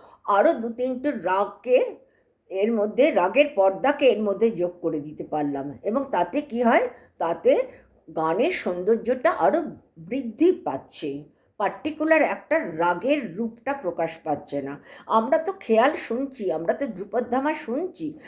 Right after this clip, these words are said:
শাস্ত্রীয় গান তো আমরা শুনছি, তার মধ্যে আলাদা তো বৈচিত্র্যতা, ঢং, শৈলী সব কিছু পাচ্ছি। এইটা আবার আলাদা জিনিস, এটা আবার আলাদা একটা রূপ।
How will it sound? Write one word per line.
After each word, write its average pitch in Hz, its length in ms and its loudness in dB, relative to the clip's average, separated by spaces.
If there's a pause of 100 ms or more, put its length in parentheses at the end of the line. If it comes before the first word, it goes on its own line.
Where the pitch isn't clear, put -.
(160)
শাস্ত্রীয় 247 600 0
গান 285 240 2
তো 320 80 4
আমরা 302 200 2
শুনছি, 262 420 -6
তার 175 300 -2
মধ্যে 254 260 0
আলাদা 233 420 2
তো 277 120 0
বৈচিত্র্যতা, 262 920 -2 (320)
ঢং, 226 460 2 (220)
শৈলী 220 420 2
সব 214 320 -2
কিছু 262 300 -8
পাচ্ছি। 180 500 -4
এইটা 220 300 0
আবার 277 180 4
আলাদা 277 480 4
জিনিস, 143 440 -8 (260)
এটা 254 240 0
আবার 269 200 2
আলাদা 233 440 4
একটা 240 280 -2
রূপ। 165 260 -4